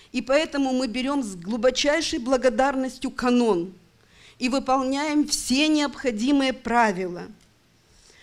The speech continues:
Но мы, э, как это называется, акклиматизируем аюрведу к реалиям Украины. Мы переводим, э, процедуры панчакармы. Мы готовим экстемпоральные сборы для пациентов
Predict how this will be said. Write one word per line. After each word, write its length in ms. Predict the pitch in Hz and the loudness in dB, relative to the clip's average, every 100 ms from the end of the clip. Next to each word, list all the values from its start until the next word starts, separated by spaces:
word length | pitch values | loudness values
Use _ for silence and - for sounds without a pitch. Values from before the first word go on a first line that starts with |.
| - - | -20 -2
Но 220 | 240 254 | 0 2
мы, 320 | 269 349 359 - _ - | 4 2 0 -6 _ -14
э, 260 | 143 196 185 | -8 -6 -6
как 220 | - 233 208 | -6 -6 -6
это 180 | - | -6
называется, 600 | 202 185 175 175 170 - - | -8 -8 -8 -8 -10 -12 -4
акклиматизируем 1300 | 330 370 302 320 311 320 294 262 214 277 208 180 170 175 | -4 -4 -6 -4 -4 -4 -6 -6 -4 -2 0 -2 -2 -8
аюрведу 640 | 180 185 175 175 170 175 | -8 -8 -6 -8 -8 -10
к 120 | 170 | -8
реалиям 500 | 202 196 180 175 175 | -4 -2 -4 -4 -6
Украины. 600 | 180 202 196 226 320 370 - _ _ _ _ - - - | -6 -6 -6 -4 -4 -4 -8 _ _ _ _ -20 -20 -4
Мы 120 | 262 | -4
переводим, 760 | 269 277 262 240 330 262 285 269 - _ _ | 0 0 0 0 -2 0 -2 -4 -12 _ _
э, 560 | 196 196 190 180 175 - - | -6 -4 -4 -6 -8 -12 -14
процедуры 560 | - 262 262 226 330 381 | -6 -6 -4 -4 -2 -2
панчакармы. 880 | 294 294 302 247 208 196 196 202 214 _ _ _ _ _ - - _ | -2 -4 -4 -2 0 0 -4 -10 -14 _ _ _ _ _ -20 -20 _
Мы 180 | 233 277 | -4 0
готовим 500 | 269 277 330 294 269 | 0 0 -2 -2 -2
экстемпоральные 840 | 269 - 254 254 269 302 277 262 | -4 -6 -2 0 0 0 -2 -4
сборы 480 | 208 196 233 226 202 | -6 -6 -2 0 0
для 180 | 185 196 | -4 -10
пациентов 680 | 202 190 - 190 180 170 | -10 -12 -6 -6 -6 -10